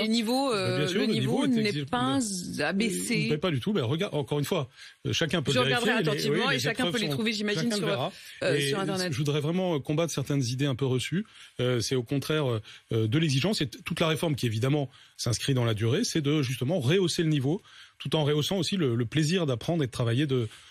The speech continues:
Speaker 2: de nos élèves.
Speaker 1: Vous l'avez dit, Jean-Michel Blanquer, on fait des choix désormais davantage,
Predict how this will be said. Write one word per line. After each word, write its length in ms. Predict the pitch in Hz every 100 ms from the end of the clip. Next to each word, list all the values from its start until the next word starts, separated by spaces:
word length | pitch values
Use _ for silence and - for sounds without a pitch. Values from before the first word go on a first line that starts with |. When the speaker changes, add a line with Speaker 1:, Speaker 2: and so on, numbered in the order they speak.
| - -
Speaker 2:
de 80 |
nos 100 | 127
élèves. 320 | 120 113 104 -
Speaker 1:
Vous 100 | -
l'avez 200 | 240 220
dit, 120 | 214 302
Jean-Michel 340 | 226 185 180
Blanquer, 320 | 175 175 180 214
on 80 | 180
fait 120 | -
des 100 | 196
choix 320 | 190 - 214 208
désormais 380 | 175 165 165
davantage, 600 | 156 160 165 170 165 160